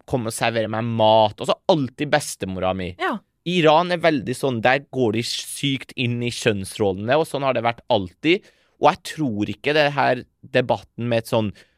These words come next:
Speaker 1: toxic maskulinitet og sånn, det tror jeg faktisk ikke er like hett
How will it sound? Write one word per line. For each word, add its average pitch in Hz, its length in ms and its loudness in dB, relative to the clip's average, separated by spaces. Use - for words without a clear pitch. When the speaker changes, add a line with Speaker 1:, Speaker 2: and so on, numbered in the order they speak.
Speaker 1:
toxic - 440 -2
maskulinitet 113 840 -2
og 165 60 -6
sånn, 170 160 -2
det 127 200 -4
tror 98 320 -4
jeg 110 100 -4
faktisk - 380 -12
ikke - 240 -8
er 107 180 -2
like 98 640 -2
hett - 460 -6